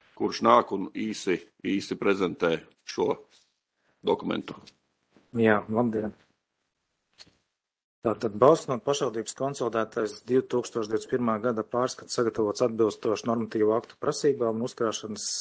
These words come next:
Speaker 2: un saskaņā ar uzkrāšanas un darbības turpināšanas principiem. Tad jums sistēmā pieejami sekojoši dokumenti: vadības ziņojums, grāmatvedības, eh,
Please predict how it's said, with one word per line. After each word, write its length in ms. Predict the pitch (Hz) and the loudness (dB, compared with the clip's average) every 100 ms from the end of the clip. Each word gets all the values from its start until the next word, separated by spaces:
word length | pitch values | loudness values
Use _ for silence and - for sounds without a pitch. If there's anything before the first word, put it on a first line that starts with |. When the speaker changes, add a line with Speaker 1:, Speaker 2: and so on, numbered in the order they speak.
| - - | -6 0
Speaker 2:
un 380 | 123 127 120 110 - _ _ _ _ _ _ _ _ _ _ _ _ _ _ - | 4 6 4 0 -8 _ _ _ _ _ _ _ _ _ _ _ _ _ _ -4
saskaņā 400 | 123 - 113 110 | -2 0 0 2
ar 80 | 120 | 0
uzkrāšanas 960 | - 123 107 - - - 120 113 - 127 | 0 0 0 0 -6 -2 -2 -2 -4 -6
un 160 | 113 | -2
darbības 400 | 127 120 110 - | -2 0 -2 -2
turpināšanas 640 | 127 - 175 180 - 160 - | -2 -2 -2 -2 -2 -4 -2
principiem. 720 | 170 175 160 143 143 127 113 _ _ _ _ _ _ _ _ _ _ _ _ _ _ - | -2 -2 -4 0 0 0 -6 _ _ _ _ _ _ _ _ _ _ _ _ _ _ -6
Tad 80 | 110 | -2
jums 220 | 143 127 | 0 2
sistēmā 460 | 151 147 127 120 113 | 2 2 -2 -2 -2
pieejami 400 | 143 143 120 113 | 0 0 -2 -6
sekojoši 540 | 143 143 120 113 107 | -6 -4 -4 -4 -2
dokumenti: 640 | 131 - 107 107 101 - 139 151 - | -2 -2 -4 -4 -6 -2 -2 -2 -2
vadības 460 | 110 117 185 180 170 | 6 8 10 8 6
ziņojums, 540 | 190 180 165 143 135 - - - _ 107 | 2 2 0 0 -4 -8 -10 -14 _ -8
grāmatvedības, 680 | 113 127 117 110 107 - - - | -4 -4 -4 -6 -6 -6 -8 -6
eh, 120 | 113 | -6